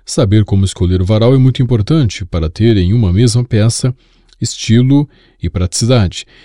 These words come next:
Existem diversos tipos de varal disponíveis no mercado.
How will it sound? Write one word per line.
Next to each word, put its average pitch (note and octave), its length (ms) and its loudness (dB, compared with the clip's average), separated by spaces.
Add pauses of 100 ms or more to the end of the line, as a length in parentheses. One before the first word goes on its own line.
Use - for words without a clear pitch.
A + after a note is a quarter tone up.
(220)
Existem G#2+ 560 2
diversos F#2 480 -2
tipos F2 300 -6
de E2 100 -4
varal F2+ 520 0
disponíveis F2+ 520 -2
no E2 80 -6
mercado. E2+ 640 -2